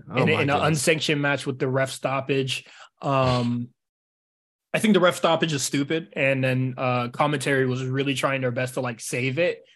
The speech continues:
Speaker 2: But I'm pretty sure even they were just like, "That's dumb." I feel like Adam Cole should have just went for the pin at some point. And then you probably would have got a way better reaction. Um,
Speaker 1: You know what's wild about that too? How
Speaker 2: Okay.
Speaker 1: is,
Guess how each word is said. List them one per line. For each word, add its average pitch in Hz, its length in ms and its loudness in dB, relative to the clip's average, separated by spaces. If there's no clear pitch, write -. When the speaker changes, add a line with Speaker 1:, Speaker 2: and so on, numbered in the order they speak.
Speaker 2:
But 143 80 -2
I'm 143 80 0
pretty 147 180 0
sure 139 220 2
even 131 380 2
they 127 200 0
were 120 160 -4
just 117 180 -8
like, 117 200 -4
"That's 120 180 -6
dumb." 127 380 -2
I 156 80 4
feel 208 100 6
like 208 140 4
Adam 180 180 2
Cole 170 200 2
should 165 120 -2
have 151 100 0
just 143 140 -2
went 147 160 -2
for 147 100 -2
the 127 100 -4
pin 131 240 -2
at 123 100 -6
some 117 180 -6
point. 110 320 -10
And 131 180 -2
then 113 380 -4
you 135 100 -4
probably 135 240 2
would 127 120 2
have 123 60 0
got 123 280 0
a 123 200 -2
way 127 300 0
better 120 240 0
reaction. 113 600 -8
Um, 117 680 -4
Speaker 1:
You 135 80 2
know 202 120 8
what's 180 120 6
wild 117 300 4
about 143 220 4
that 143 160 4
too? 127 340 -2
How 190 300 8
Speaker 2:
Okay. 208 80 10
Speaker 1:
is, - 60 0